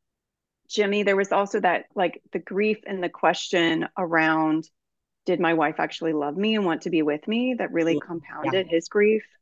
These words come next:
Speaker 1: right? That we find out later. Gabby's grief over her divorce and, like, "Did I,"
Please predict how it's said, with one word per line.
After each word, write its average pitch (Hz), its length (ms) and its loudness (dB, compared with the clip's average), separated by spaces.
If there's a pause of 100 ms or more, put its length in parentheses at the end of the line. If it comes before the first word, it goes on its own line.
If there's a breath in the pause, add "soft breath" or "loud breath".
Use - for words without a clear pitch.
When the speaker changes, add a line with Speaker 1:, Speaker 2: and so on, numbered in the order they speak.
(140)
Speaker 1:
right? 208 440 2 (640)
That - 100 0
we 196 120 4
find 196 240 0
out 185 160 2
later. 185 520 2 (380)
Gabby's 202 420 2
grief 247 320 2
over 233 180 0
her 214 140 0
divorce 208 720 0
and, 208 100 -2
like, 185 320 -2
"Did 190 140 -2
I," 180 640 2